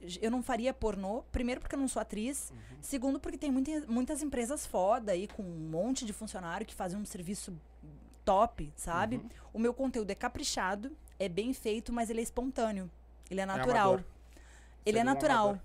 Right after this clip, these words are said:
Speaker 1: Exatamente, amador,
Speaker 2: Uhum.
Speaker 1: entende? Eu, eu acho que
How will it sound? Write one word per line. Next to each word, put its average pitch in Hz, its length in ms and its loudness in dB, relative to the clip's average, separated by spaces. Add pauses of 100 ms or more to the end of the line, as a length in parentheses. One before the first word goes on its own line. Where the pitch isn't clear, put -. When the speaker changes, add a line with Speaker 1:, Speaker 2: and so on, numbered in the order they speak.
Speaker 1:
Exatamente, 294 520 0
amador, 247 460 2
Speaker 2:
Uhum. 139 80 -4
Speaker 1:
entende? 196 460 -2
Eu, 190 560 -2
eu 202 180 2
acho 220 300 0
que 208 360 -4